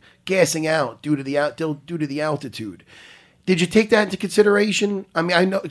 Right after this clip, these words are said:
guys could be in normal shape, great shape normally, then they get to that different altitude, it hits them hard.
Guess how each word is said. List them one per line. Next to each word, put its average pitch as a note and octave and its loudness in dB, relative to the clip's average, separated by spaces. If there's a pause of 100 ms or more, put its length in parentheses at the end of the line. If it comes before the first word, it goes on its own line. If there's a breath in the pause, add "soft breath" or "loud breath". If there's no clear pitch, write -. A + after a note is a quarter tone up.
guys F#3+ 0
could F3 -4
be F#3 -2
in F3+ 0
normal F#3 -2
shape, F#3+ -6
great E3+ -2
shape F3+ -4
normally, E3 -2
then D3 -6
they D3+ -4
get D#3 -8
to E3+ -6
that D#3+ -4
different E3 -6
altitude, D3 -4
it C3+ -2
hits D3 -2
them C#3 -8
hard. C3 -2